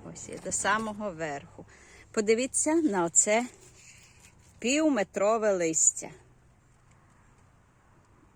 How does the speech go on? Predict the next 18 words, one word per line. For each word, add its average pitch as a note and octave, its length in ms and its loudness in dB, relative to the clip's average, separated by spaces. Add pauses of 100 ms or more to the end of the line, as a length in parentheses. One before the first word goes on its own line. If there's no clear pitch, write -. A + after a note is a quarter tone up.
Ось E3+ 320 -8
воно. E3+ 220 -14 (800)
Ну, C4 120 -4
звичайно, C#4 460 0
я A#3 160 2
знизу A3+ 380 -4
вже A3 260 -2
його G#3+ 240 -2
обкорнала, G#3 920 -2
як F3 180 -2
кажуть. - 460 -6 (480)
А G3 160 -2
це A3+ 200 -2
вже G#3 220 -2
вверх F#3 400 0
пішла. D#3+ 560 -12
Подивіться. G3 480 -10 (300)
Тож C#4+ 220 0